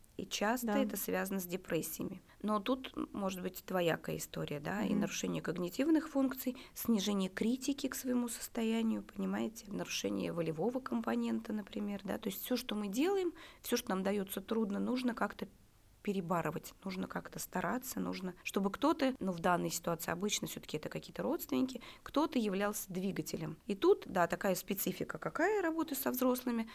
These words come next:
Speaker 1: это вопрос организации, вопрос того, что я вот недавно смешно оговорилась, у меня была пациентка пожилая,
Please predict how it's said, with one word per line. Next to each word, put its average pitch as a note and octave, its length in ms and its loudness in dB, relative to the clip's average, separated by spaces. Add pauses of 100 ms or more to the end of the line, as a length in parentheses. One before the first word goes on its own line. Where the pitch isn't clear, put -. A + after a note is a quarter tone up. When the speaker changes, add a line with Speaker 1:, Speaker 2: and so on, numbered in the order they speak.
(280)
Speaker 1:
это E4 80 2
вопрос A3 400 4
организации, F#3 760 0
вопрос E3+ 380 0
того, G#3 280 2
что G#3 280 -4 (100)
я G3+ 180 6
вот F#3+ 140 2
недавно F3+ 440 4
смешно F#3 440 0
оговорилась, A3 640 2 (320)
у - 80 -4
меня F3+ 180 0
была F3+ 180 2
пациентка B3 480 0
пожилая, G#3+ 580 0